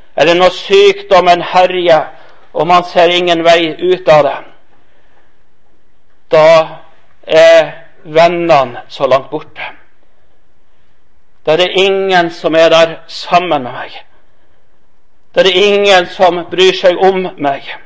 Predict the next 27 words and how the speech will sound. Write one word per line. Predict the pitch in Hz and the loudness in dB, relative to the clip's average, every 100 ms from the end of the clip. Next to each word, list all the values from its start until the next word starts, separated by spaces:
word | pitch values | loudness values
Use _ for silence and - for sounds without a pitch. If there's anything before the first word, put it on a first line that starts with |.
| - - - - - - - - - - - - - - | -20 -20 -20 -20 -20 -20 -20 -20 -20 -20 -20 -20 -20 -10
Jobb, | 156 185 185 175 | 2 2 2 0
han | 175 165 | -2 -2
sitter | - 170 - 170 170 - | -4 -4 2 2 2 0
alene | 165 165 165 180 185 170 156 143 - - | 0 2 2 2 2 0 0 0 -6 -4
tilbake. | 147 147 151 - 135 - - - - - - - - - - - - - - - - - - - - - - | 0 2 2 0 -6 -6 -16 -20 -20 -20 -20 -20 -20 -20 -20 -20 -20 -20 -20 -20 -20 -20 -20 -20 -20 -20 -6
Han | 156 | -6
sier | 165 - 175 170 | -4 0 2 2
det | |
sånn | 165 190 180 170 | 2 2 2 2
at | 170 | 0
«min | 180 175 | -2 2
ånde | 175 190 190 180 165 | 2 2 -2 0 2
er | 160 160 | 4 2
motbydelig | 170 165 - 165 180 185 151 147 143 | 0 -4 -6 -4 0 0 0 -4 -2
for | 165 | -4
min | 151 151 175 | -4 -6 -8
hustru, | 175 - - 151 135 | -10 -12 -12 -4 0
og | 143 | 2
jeg | 151 156 | 4 4
er | 170 | 2
som | - 160 156 | 0 -4 -2
vond | 160 185 175 165 - | -2 -2 -4 -8 -10
lukt | 147 156 - - - - - - - - | -8 -8 -12 -20 -20 -20 -20 -20 -20 -12
for | - 151 | -4 -2
min | 156 156 147 | 0 -2 -2
mors | 170 160 - - - | 0 -2 -4 -12 -18
sønner.» | - - 156 156 139 117 | -12 -2 0 0 -2 -4